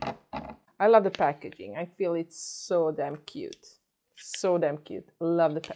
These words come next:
concealer so far. And let's go and set it with the powder before we go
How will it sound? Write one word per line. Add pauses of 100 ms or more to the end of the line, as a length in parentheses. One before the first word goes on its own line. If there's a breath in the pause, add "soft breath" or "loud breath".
concealer
so
far. (680 loud breath)
And
let's
go
and
set
it
with
the
powder
before
we
go